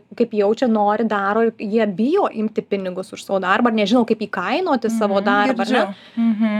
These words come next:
Speaker 1: Tas vat
Speaker 2: Aš dabar bandau chronologiškai atsiminti, e, kas buvo pirmiau, čia kaip višta ir kiaušinis. Ar pirma,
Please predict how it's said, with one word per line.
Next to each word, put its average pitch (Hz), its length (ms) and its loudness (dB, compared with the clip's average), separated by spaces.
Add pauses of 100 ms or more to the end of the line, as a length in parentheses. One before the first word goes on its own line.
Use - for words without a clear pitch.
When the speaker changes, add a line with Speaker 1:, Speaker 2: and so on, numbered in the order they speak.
Speaker 1:
Tas 226 200 0
vat 214 140 0 (240)
Speaker 2:
Aš 220 160 0
dabar 247 160 2
bandau 240 320 2
chronologiškai 233 640 0
atsiminti, 226 720 0
e, 277 560 0
kas 233 160 2
buvo 240 300 0
pirmiau, 233 340 0
čia 185 80 -8
kaip 190 160 -10
višta 214 160 -2
ir 196 80 0
kiaušinis. 190 680 -2
Ar 196 140 0
pirma, 226 680 0